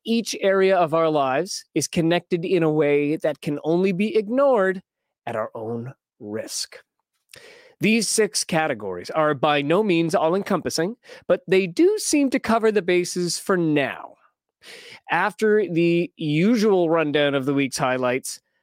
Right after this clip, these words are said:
now arranged into these categories, I'll spend a bit more time on the main story. Let's try it.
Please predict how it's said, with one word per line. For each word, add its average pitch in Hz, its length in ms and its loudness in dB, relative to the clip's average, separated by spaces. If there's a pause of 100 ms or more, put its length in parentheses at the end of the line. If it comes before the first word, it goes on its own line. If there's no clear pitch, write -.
(280)
now 135 260 -2
arranged 127 540 -2
into 127 220 -6
these 127 240 -2
categories, 123 540 -2
I'll 123 120 -2
spend 131 240 -2
a 117 60 -4
bit 127 160 0
more 156 120 0
time 143 300 0
on 131 300 -2
the 127 80 -4
main 127 260 -2
story. 95 340 -4 (640)
Let's 160 460 2
try 123 300 -2
it. - 200 -18